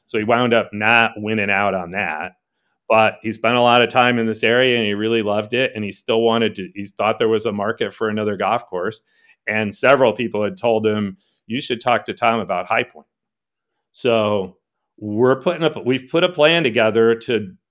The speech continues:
build a new version of High Point using several of the holes from the back nine of the old golf course, along with more land that they'd bought to the east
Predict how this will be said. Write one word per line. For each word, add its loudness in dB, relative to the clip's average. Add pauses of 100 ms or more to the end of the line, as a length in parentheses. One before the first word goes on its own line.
(140)
build 6
a 4
new 2
version 2
of -6
High -4
Point -14
using -2 (220)
several 2
of 2
the 4
holes 4
from -2
the 0
back 2
nine 2
of -2
the -4
old -2
golf 0
course, -8 (460)
along 4
with -2
more 2
land 2
that -4
they'd -4
bought 0
to -12
the -12
east -6